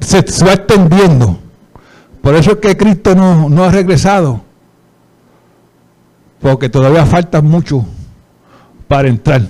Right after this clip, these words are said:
Gloria, el, la puerta del arca todavía está abierta. Gloria al Señor, sí. Pero entre más gente a-, acepten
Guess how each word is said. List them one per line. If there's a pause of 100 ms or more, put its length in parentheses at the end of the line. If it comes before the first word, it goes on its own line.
(1040)
Gloria, (280)
el,
la
puerta
del
arca
todavía
está
abierta. (1040)
Gloria
al
Señor,
sí. (880)
Pero
entre
más
gente
a-,
acepten